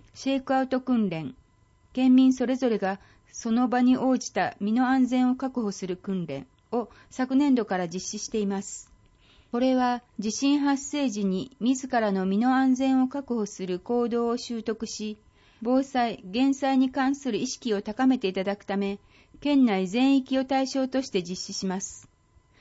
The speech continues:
都合の良い日時に行ってもオッケーです。問い合わせ先、役場町民安全課、電話九五一一一一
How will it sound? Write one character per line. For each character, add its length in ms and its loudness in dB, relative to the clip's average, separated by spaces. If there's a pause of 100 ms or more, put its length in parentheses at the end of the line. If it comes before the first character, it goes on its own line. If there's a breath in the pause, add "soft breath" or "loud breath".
(280 soft breath)
都 100 -8
合 180 4
の 100 4
良 180 4
い 40 4
日 320 2
時 100 -2
に 100 2
行 300 0
っ 60 -2
て 160 -4
も 180 0
オ 40 -4
ッ 80 -10
ケ 160 -4
ー 20 -4
で 120 -8
す。 280 -16 (840 soft breath)
問 240 2
い 60 4
合 80 4
わ 80 0
せ 140 -4
先、 460 -6 (560)
役 340 -2
場 260 2 (100)
町 220 2
民 300 6
安 140 4
全 260 0
課、 280 -4 (800 soft breath)
電 260 4
話 280 -2 (340)
九 320 0
五 420 0
一 340 -4
一 300 -4
一 300 -4
一 340 -12